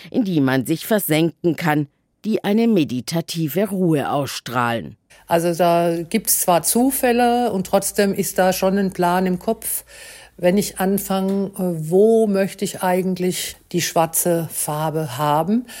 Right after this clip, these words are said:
Speaker 2: Wobei dann wieder der Zufall kommt, den Sie hier sehen, dass es da plötzlich Striche und Linien gibt von der Erde, die die Farbe weniger aufnimmt.
Speaker 1: Öffentlich gezeigt wurden die Bilder bislang nicht. Die Galerie Sonja Rösch wird das im Frühjahr im texanischen Houston erstmals tun.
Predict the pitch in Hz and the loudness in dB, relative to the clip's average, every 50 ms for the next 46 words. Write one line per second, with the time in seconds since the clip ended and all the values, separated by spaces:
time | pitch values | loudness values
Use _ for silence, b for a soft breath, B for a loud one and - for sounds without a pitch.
0 | B B _ 185 180 185 190 175 170 170 170 165 - - 185 185 214 254 277 269 | B B _ -2 2 4 4 6 6 4 2 2 2 4 4 6 6 4 2 2
1 | 262 240 240 226 220 220 214 220 214 - - 240 202 - 208 196 202 202 - - | 4 4 4 6 6 4 4 4 2 0 -2 -2 0 0 0 0 0 0 0 0
2 | 202 190 196 202 190 - - 190 190 185 185 185 180 180 180 170 156 - - 180 | 0 2 2 0 0 0 0 0 0 0 2 2 2 4 4 4 2 2 4 6
3 | 196 214 226 226 220 B B B B B B - 190 180 - 196 - - 190 185 | 6 6 6 4 2 B B B B B B -2 0 0 0 -2 2 4 2 4
4 | 180 196 190 180 - - - 190 - - - - 220 226 - - 208 175 165 165 | 4 4 2 2 2 0 0 0 0 -2 0 2 2 2 4 2 2 2 2 2
5 | 160 175 208 220 233 233 214 202 - 208 208 - - - 185 175 175 165 160 143 | 2 4 4 4 4 4 2 2 0 -2 -2 -4 -4 -2 0 0 0 2 0 0
6 | - - 165 160 180 190 180 226 226 220 - - 180 156 175 170 165 - 160 156 | 0 0 2 2 2 2 2 2 0 0 -2 -6 -6 -6 -6 -8 -4 -2 0 0
7 | 156 147 160 151 139 143 147 147 151 143 - 151 139 - 151 190 185 - 233 226 | 0 0 -2 0 0 0 0 0 -2 -2 -2 -2 -2 -2 -4 -6 -4 0 2 2
8 | 233 233 240 226 - - _ - 247 262 - 269 214 143 123 110 - - - 107 | 4 2 2 0 -4 -4 _ -2 -2 0 0 -2 0 0 -2 -4 -4 -6 -12 -12
9 | - - - 147 156 180 180 - - 180 196 196 220 254 226 156 135 120 110 110 | -8 -2 0 2 2 2 0 -2 -2 -2 0 0 0 0 0 0 0 2 2 0
10 | 110 - 113 - - 156 160 180 190 175 127 - - - - - - _ - - | 0 -2 -4 -4 -4 -2 0 2 2 2 0 -2 -8 -14 -16 -18 -20 _ -18 -10
11 | 90 120 120 127 139 156 156 202 220 196 147 131 117 113 107 101 110 104 104 123 | -6 -4 -2 0 0 2 2 2 2 2 2 0 0 0 -2 -4 -6 -4 -2 0
12 | 156 214 - - - 113 92 - - 135 160 - - - 110 113 - - 139 151 | 0 0 -2 -4 -4 -6 -4 -2 -2 -2 -2 -2 -4 -8 -8 -10 -6 -4 0 2
13 | 165 160 156 123 156 - - 110 107 - - - 151 113 104 104 101 107 - - | 2 2 2 2 0 -2 -2 -4 -6 -6 -4 -2 -2 0 0 -2 -4 -4 -2 0
14 | 196 185 147 131 117 113 - - - - 156 156 - 85 131 131 - - - 160 | 0 0 0 -2 -4 -6 -8 -8 -4 0 0 0 0 0 -2 -2 -4 -4 -2 -2
15 | 147 156 160 - - - - 131 117 - | -2 -2 -2 -4 -10 -10 -10 -10 -10 -10